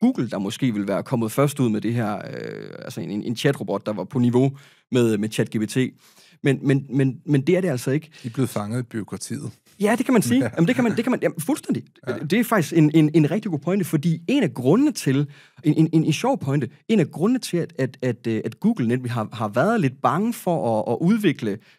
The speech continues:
Speaker 1: øh, og implementere en chatrobot i der, i, i Google, det er jo fordi, <clears throat> Google, de står i den lidt trælse situation,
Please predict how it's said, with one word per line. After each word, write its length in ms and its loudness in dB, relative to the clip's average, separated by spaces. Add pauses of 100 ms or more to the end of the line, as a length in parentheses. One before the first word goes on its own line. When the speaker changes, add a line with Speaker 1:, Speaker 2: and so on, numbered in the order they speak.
(140)
Speaker 1:
øh, 460 2
og 200 0
implementere 640 -2
en 200 -2
chatrobot 580 -2
i 40 -10
der, 200 -2
i, 140 -4 (100)
i 20 0
Google, 320 2 (640)
det 60 0
er 40 4
jo 60 2
fordi, 460 0 (220)
<clears throat> 840 -2
Google, 200 2
de 140 -4
står 260 0
i 40 2
den 160 0
lidt 180 -2
trælse 380 -6
situation, 600 -2